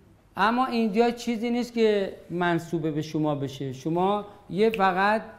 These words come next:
اه، مجری بودین که دستشو بگیرید بگید: «خب چی شد؟»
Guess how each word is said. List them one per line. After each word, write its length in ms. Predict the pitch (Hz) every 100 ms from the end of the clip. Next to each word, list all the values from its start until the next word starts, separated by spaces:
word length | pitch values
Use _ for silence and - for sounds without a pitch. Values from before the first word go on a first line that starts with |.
| - -
اه، 260 | - 185 180
مجری 680 | 175 170 180 170 165 208 214
بودین 340 | 190 202 202
که 100 | 190
دستشو 400 | 180 190 190 190
بگیرید 400 | 175 202 208 214
بگید: 280 | 196 196 202
«خب 120 | 196
چی 180 | 185 196
شد؟» 240 | 180 147